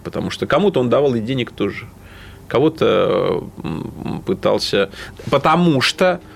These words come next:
он сам ощутил унижение, которое он испытал, когда он пришёл в Александро-Невскую лавру,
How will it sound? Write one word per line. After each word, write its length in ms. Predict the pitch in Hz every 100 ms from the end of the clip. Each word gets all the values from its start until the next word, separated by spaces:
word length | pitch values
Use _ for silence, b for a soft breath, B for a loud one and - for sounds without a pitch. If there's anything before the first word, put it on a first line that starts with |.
| B
он 180 | 151 151
сам 540 | - - 185 214 220 - B B
ощутил 720 | 151 147 - 151 131 175 185 175
унижение, 800 | 147 160 170 175 247 240 170 127
которое 500 | - 104 - 127 120
он 200 | 127 127
испытал, 480 | 120 - - 165 165
когда 260 | 123 120
он 100 | 131
пришёл 380 | 123 113 113 143
в 40 | 117
Александро-Невскую 880 | 117 - 123 113 120 113 - 117
лавру, 440 | 120 175 214 180